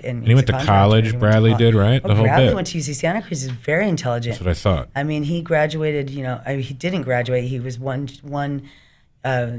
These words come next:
Speaker 1: unit or whatever credit short from his, um, his, uh, business,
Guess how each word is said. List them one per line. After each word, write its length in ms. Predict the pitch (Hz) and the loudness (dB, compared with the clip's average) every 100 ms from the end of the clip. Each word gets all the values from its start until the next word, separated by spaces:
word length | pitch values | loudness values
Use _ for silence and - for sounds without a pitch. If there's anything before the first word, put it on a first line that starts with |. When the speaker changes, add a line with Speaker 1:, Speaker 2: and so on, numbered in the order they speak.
| 113 | -8
Speaker 1:
unit 520 | 151 170 175 165 160 | -2 0 2 2 2
or 140 | 147 143 | 0 0
whatever 300 | 147 147 143 | 0 0 -2
credit 300 | - 156 117 | -2 -2 -2
short 320 | - 160 151 | -2 -2 -2
from 360 | - 147 139 135 | -6 -2 -2 -2
his, 300 | 131 127 - | -4 -6 -8
um, 400 | 135 123 123 117 - | -6 -6 -8 -10 -8
his, 380 | 123 127 117 - - 104 | -6 -6 -8 -12 -10 -8
uh, 240 | 117 113 | -6 -8
business, 720 | 107 120 160 170 139 - - | -10 -10 -6 -6 -6 -8 -14